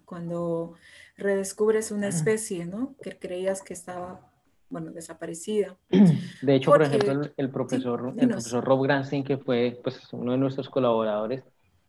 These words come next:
Speaker 2: y con quien la estuvimos trabajando, nos decía que, que a veces uno se sie-, em, o sea, que uno se siente muy feliz cuando descubre una especie, pero que uno debería se-, debería sentirse aún más feliz cuando hace un redescubrimiento de la especie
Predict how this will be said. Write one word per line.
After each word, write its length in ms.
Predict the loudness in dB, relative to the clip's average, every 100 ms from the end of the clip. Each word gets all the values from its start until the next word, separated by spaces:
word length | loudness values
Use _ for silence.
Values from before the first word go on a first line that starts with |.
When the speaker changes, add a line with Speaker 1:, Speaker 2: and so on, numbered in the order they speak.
| -6
Speaker 2:
y 120 | -4
con 160 | -4 -6
quien 160 | -6
la 80 | -6
estuvimos 380 | -4 -4 -4 -2
trabajando, 520 | 0 0 -2 -4 -6 -10 _ _ _ _ _ -2
nos 140 | 2 2
decía 200 | 2 -2
que, 340 | -2 0 -2 -6 -4
que 80 | -2
a 40 |
veces 280 | -2 -4 0
uno 260 | 2 2
se 120 | 0 -4
sie-, 240 | -4 -6 -4
em, 420 | -6 -6 -8 -10
o 80 | -14 _
sea, 100 | -4
que 100 | 0
uno 100 | 2
se 100 | 2
siente 220 | 0 0
muy 180 | 2 2
feliz 280 | 4 2 2
cuando 220 | 0 2
descubre 340 | 2 0 -2 0
una 160 | -2
especie, 400 | -2 0 0 -4 -12 _ _ _ -4
pero 180 | -4
que 80 | -2
uno 100 | -2
debería 320 | 2 2 2
se-, 140 | 0 -2
debería 300 | 0 0 0
sentirse 560 | -2 -2 -2 -2 -4 -6 -8 -6
aún 400 | 0 2 2 2
más 260 | 0 0 0
feliz 400 | 0 2 0 -2 _ _
cuando 300 | 0 2 2
hace 160 | 0 -2
un 120 | -2
redescubrimiento 920 | 2 2 2 -2 -4 -2 -2 -2 0
de 80 | 0
la 60 | 0
especie 460 | 0 -2 -2 -8